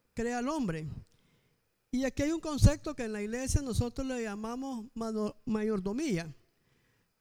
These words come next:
Si en el pasaje que leímos de Génesis, Dios le puso al hombre como regalo por ese amor tan grande, tan profundo,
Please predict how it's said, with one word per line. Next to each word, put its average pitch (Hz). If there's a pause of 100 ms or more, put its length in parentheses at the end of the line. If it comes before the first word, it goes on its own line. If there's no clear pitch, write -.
(440)
Si -
en 254
el 233
pasaje 277
que 339
leímos 320
de 311
Génesis, 262 (1400)
Dios 262
le 302
puso 294
al 254
hombre 294 (640)
como 208 (200)
regalo 233
por 208
ese 262
amor 269 (380)
tan 220
grande, 254
tan 233
profundo, 285